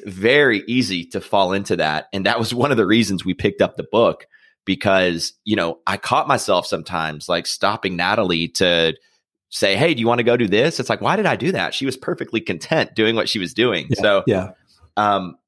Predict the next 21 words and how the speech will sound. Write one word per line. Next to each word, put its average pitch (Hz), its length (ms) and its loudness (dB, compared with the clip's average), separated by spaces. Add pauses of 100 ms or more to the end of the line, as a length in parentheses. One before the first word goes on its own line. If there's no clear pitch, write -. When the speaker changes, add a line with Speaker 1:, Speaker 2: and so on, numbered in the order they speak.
(180)
Speaker 1:
that 117 300 -2
really, 110 720 2 (160)
uh, 87 80 -2 (180)
irritates 110 520 0
me. 95 80 -2
And 92 60 -2
especially 107 380 -2
now, 101 300 2
spending 90 380 0
so - 160 -2
much 92 260 -2
time 90 400 0
at 85 140 -6
parks 95 540 0
and, 80 180 -8 (300)
and 101 100 -4
places 101 360 0
where 95 120 2
other 90 160 2
parents 117 460 0
are, 73 280 2